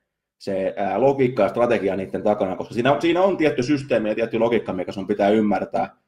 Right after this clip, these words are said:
että kuinka sä saat sen asiakkaan siellä verkossa, kuinka sä saat sen ostaa uudelleen ja uudelleen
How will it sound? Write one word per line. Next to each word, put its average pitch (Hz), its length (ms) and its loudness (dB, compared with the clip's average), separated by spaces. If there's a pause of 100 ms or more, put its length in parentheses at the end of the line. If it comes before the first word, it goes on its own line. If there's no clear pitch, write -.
(280)
että - 140 -20
kuinka 131 200 4
sä 104 80 2
saat 131 240 4
sen 117 100 4
asiakkaan 107 460 2
siellä 98 180 0
verkossa, 95 300 -6
kuinka 120 160 -2
sä - 20 -2
saat 98 120 -2
sen 107 100 -2
ostaa 101 340 -2
uudelleen 92 580 -2 (360)
ja - 100 -8
uudelleen 92 600 0